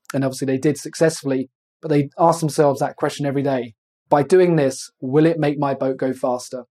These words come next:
You can ask that question every single day. Whatever your goal is, whatever your vision is, whatever your purpose is, is what you're choosing to do today gonna help you move towards that, that goal quicker? Or could you be actually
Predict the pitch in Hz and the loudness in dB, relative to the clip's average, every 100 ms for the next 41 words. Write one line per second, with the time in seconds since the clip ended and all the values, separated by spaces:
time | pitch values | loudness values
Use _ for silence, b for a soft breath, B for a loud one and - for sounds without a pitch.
0 | _ _ _ - 165 175 156 151 - 135 | _ _ _ -4 0 2 4 2 0 -4
1 | - 135 - 131 151 143 139 143 131 135 | -4 -4 -4 -6 -4 -4 -2 -4 -4 -4
2 | 127 123 _ _ _ - 160 180 175 165 | -6 -10 _ _ _ 2 4 6 6 6
3 | 151 139 143 139 160 165 147 156 147 139 | 6 4 2 4 4 4 4 0 0 -2
4 | 135 147 143 143 160 147 131 131 127 - | 2 2 2 2 2 0 -4 -6 -8 -12
5 | _ _ _ 170 165 175 170 156 175 160 | _ _ _ 0 2 4 2 2 2 2
6 | 147 139 135 151 135 131 - 143 160 143 | 0 -2 0 2 2 -2 -4 2 4 4
7 | 127 127 _ _ - 139 139 147 143 147 | 0 -8 _ _ -2 0 0 0 0 2
8 | 151 143 139 143 147 143 143 127 _ - | 2 0 -2 0 0 0 -2 -4 _ -4
9 | 143 - 143 139 208 208 139 135 _ _ | -4 0 0 2 0 0 -4 -6 _ _
10 | _ - - 185 160 143 151 135 139 135 | _ -4 0 0 2 4 4 2 0 -4